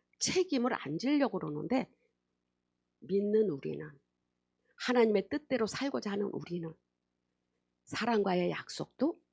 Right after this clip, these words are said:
지킬 수 있어야 된다는 거죠. 아멘. 그래서 저는 이제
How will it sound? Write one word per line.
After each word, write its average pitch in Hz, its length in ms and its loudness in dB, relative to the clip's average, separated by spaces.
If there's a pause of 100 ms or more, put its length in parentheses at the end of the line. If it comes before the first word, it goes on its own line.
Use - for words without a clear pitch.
(240)
지킬 - 340 -8
수 - 240 -10
있어야 175 320 -4
된다는 - 440 -8
거죠. - 300 -20 (640)
아멘. - 240 -12 (440)
그래서 139 240 0
저는 180 520 10 (380)
이제 147 420 0